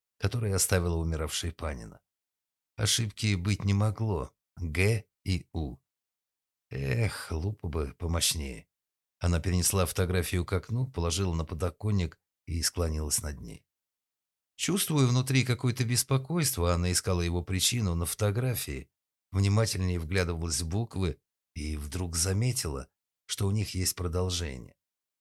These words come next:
Линия, похожая на неровную дугу, была буквой «С», которую начертала слабеющая рука Панина. Услышав звук открывшейся двери, Анна обернулась и увидела Платонова. «Иди сюда», позвала она, и когда Павел подошёл,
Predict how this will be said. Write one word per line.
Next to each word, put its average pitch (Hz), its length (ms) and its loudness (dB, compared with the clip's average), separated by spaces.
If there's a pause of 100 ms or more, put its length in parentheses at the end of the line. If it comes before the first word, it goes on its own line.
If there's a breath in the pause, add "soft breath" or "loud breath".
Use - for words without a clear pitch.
(420)
Линия, 107 440 6
похожая 98 560 2
на 92 140 4
неровную 98 440 2
дугу, 98 460 -2
была 85 380 0
буквой 92 580 -2
«С», - 420 -2 (200)
которую 82 400 0
начертала 85 540 -2
слабеющая 78 680 -4
рука 78 280 -8
Панина. - 440 -12 (1200)
Услышав 147 500 2
звук 135 300 4
открывшейся 123 600 2
двери, 131 380 4
Анна 98 260 6
обернулась 95 640 2
и - 20 2
увидела 87 420 2
Платонова. 80 680 -2 (200)
«Иди 120 220 4
сюда», 80 360 2 (380)
позвала 92 400 6
она, 87 200 4
и 80 60 0
когда 85 280 0
Павел 82 300 2
подошёл, 90 640 0